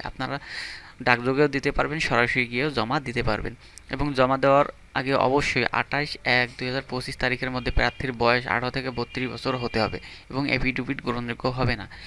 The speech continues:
এবং আবেদন করার সাথে আপনাকে কিছু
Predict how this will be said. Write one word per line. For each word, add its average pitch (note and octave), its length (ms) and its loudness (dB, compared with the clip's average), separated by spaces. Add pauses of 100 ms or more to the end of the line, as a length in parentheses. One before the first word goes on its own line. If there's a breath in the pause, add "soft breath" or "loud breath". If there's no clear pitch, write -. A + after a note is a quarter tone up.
(320 loud breath)
এবং C#3 120 2 (160)
আবেদন C3+ 260 0 (120)
করার C3 300 4
সাথে B2 240 -4 (1000)
আপনাকে C#3 240 -2 (100)
কিছু C#3+ 200 0